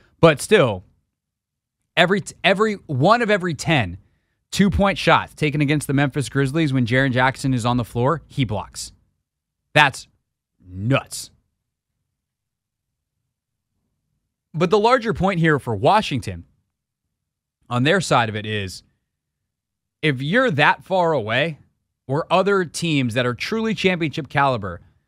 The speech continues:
are looking to bring maybe your best player this year off the bench, 'cause, like,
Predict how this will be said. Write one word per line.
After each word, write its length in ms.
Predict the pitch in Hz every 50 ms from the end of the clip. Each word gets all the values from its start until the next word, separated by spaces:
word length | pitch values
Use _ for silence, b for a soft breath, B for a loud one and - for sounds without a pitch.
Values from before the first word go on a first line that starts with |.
| _ _ _ _ _ -
are 100 | 135 151
looking 240 | 156 180 170 - 180
to 80 | 170
bring 420 | 147 131 151 156 151 143 135 131 - -
maybe 360 | 127 139 175 247 277 226 233
your 200 | 180 151 143 156
best 460 | 131 101 - 147 165 156 - - -
player 340 | - - 156 175 151 117 101
this 260 | 95 104 95 - -
year 280 | 113 101 90 85 82 - _ _ _ _ _ _ _ -
off 260 | 147 160 180 170 - - 107
the 80 | 113
bench, 580 | 98 82 - - 110 160 220 220 - - - - _ _ _ _ _ _ _ _ _ _ _ _ _ _ _ _ _ _ _ _ _ _ _ _ _ _ _ _ _ _ _ _ _ _ _ _ _ _ _ _ _ _ _ _ _
'cause, 100 | - 180
like, 160 | 196 254 -